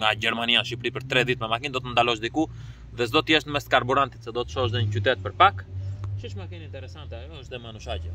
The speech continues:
Unë s'di shumë nga makinat, po mund të interesante. Na bën zhurmë të paktën. Interesante është, mund të bëj miliona lek. Po si kam perim këtu, që dhe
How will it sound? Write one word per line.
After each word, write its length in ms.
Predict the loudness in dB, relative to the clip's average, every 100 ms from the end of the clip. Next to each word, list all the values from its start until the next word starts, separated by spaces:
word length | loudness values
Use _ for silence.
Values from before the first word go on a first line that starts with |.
| -8
Unë 80 | -8
s'di 160 | -8 -8
shumë 160 | -8
nga 80 | -6
makinat, 400 | -6 -8 -8 -8
po 140 | -8 -8 -4 -4 -4 -6 -6 -4 -4 -4 -2
mund 280 | 2 2 0
të 180 | -2 -4
interesante. 540 | -6 -8 -12 -12 -12 -8 -6 -4 -4 -6 -6 -10 -10 -12 -10 0
Na 120 | 0
bën 180 | 0 -2
zhurmë 240 | -2 -2
të 80 | -8
paktën. 340 | -14 -16 -16 -18 -18 -16 -18 -14 -10
Interesante 500 | -8 -2 0 4 2 2
është, 220 | -4 -16 -16 -14
mund 140 | -8
të 80 | -4
bëj 80 | -4
miliona 320 | 0 2 4 2
lek. 220 | -2 -6 -14 -14 -12 -14 -10
Po 120 | -8 -6
si 100 | 0
kam 160 | 2
perim 280 | 2 0 -2
këtu, 220 | -2 0 0 -4 -18 -18 -18 -18 -8
që 100 | -6
dhe 100 | -6